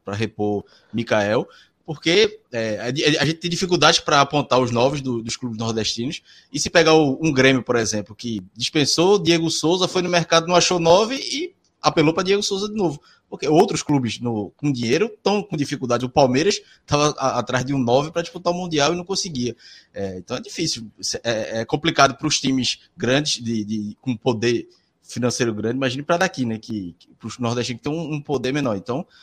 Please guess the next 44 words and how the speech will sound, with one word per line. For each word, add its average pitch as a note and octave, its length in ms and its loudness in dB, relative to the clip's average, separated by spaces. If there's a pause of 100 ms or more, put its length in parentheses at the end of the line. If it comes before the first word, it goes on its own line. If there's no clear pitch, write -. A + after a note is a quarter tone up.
(180)
é, F#2+ 580 -8
é, E2+ 40 -14
vai G#2 120 -6
ser G#2+ 140 -6
uma, D3 160 -4
um, B2 340 -10 (400)
o - 40 -20
Sport, C3+ 420 -2
o D3+ 120 0
torcedor E3 420 2
tá D#3+ 140 6
na, D#3+ 180 -2
na D3 80 -6
cabeça D3+ 420 0
que E3+ 140 -6
vai E3+ 120 4
dar, E3+ 220 0 (160)
"Ah, C#3 140 6
não, B2+ 180 2
caiu C#3 440 2
aí B2+ 180 2
quinze E3+ 260 -4
milhões, D3+ 340 4
vamos F3 240 -4 (120)
investir D#3 340 0
tudo D#3+ 140 -10
no D#3 40 -2
atacante." D3 440 -4
Mas B2+ 100 -4 (160)
o, D3+ 80 -6
o, D3+ 60 -10 (280)
a D3 120 2
questão E3 260 0
não F3+ 80 0
é F#3+ 60 2
só - 160 2
dinheiro, A2+ 340 -4
né? G2+ 80 -12 (180)
É - 80 -12
que - 100 -12
o C#3+ 40 -4
mercado C3+ 400 0
não D#3 80 -2
oferece C3 520 0